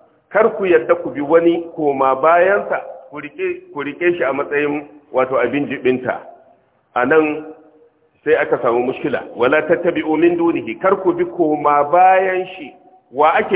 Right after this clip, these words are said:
nufi? Ana nufin shay'an mimma unzila ilaykum min rabbikum. Kar ku yadda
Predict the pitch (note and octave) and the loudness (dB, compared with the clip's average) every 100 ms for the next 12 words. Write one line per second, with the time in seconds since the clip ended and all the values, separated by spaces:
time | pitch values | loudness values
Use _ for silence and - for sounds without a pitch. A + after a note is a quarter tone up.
0 | F3 E3+ B2 - - - - - D3+ C#3+ | 0 0 -6 -16 -20 -20 -16 -4 -2 -2
1 | C3+ B2+ A2+ - F3+ G3 - E3+ C#3 C3+ | -4 -8 -10 -2 0 0 0 -2 0 0
2 | G#3 B3 G#3+ G3 F3 - B3+ A3+ G#3 F3+ | 0 0 0 2 2 2 -2 -2 -4 -4
3 | D3+ D3+ D3+ C#3+ C3 A#2 A2 G#2 - - | -2 -4 -4 -6 -4 -2 -4 -6 -14 -18
4 | _ _ _ _ _ _ A3 A3+ A3+ G3+ | _ _ _ _ _ _ -2 0 0 0
5 | F3 | 2